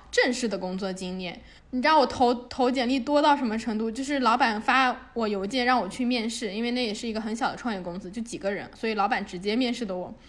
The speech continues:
我都在想，我什么时候投了这个公司？<laughs> 我根本已经记不起来了。但，但我跟你说，就是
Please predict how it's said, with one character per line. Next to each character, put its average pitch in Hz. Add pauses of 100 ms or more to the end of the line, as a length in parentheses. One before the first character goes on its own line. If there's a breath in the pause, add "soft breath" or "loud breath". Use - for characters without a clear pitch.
(600 loud breath)
我 262
都 311
在 370
想， 262
我 269
什 269
么 277
时 349
候 392
投 339
了 330
这 381
个 403
公 427 (120)
司？ - (320)
<laughs> -
我 415
根 - (180)
本 440
已 403
经 349
记 - (100)
不 453
起 -
来 240
了。 370 (480 soft breath)
但， 285
但 330
我 269
跟 269
你 254
说， 247
就 254
是 262